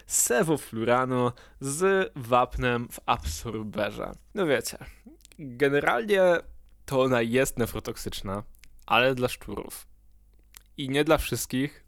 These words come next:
tylko dla niektórych. I nie po zwykłym znieczuleniu, tylko znieczuleniu minimal flow.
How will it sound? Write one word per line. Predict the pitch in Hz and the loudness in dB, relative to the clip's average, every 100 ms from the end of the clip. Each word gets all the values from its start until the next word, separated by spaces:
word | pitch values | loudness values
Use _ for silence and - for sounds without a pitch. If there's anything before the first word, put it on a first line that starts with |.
| - | -12
tylko | 117 123 | -6 2
dla | 135 | 2
niektórych. | 139 - - 95 117 - - - - - - - _ | 2 -6 -12 -10 -12 -14 -20 -20 -20 -20 -20 -20 _
I | - 123 123 123 - - | -6 -2 -2 -2 -4 -10
nie | - - 135 143 | -16 -8 2 2
po | 151 147 | 2 -2
zwykłym | 127 117 127 147 156 139 | -4 -4 -6 -2 -2 -2
znieczuleniu, | 135 - 113 110 117 143 | -6 -4 -4 -2 -2 -4
tylko | - - 143 | -6 -4 -2
znieczuleniu | 127 135 - 131 135 | -2 -2 0 2 2
minimal | 135 131 127 127 | 0 0 0 0
flow. | 123 - 101 - | -2 -4 -6 -6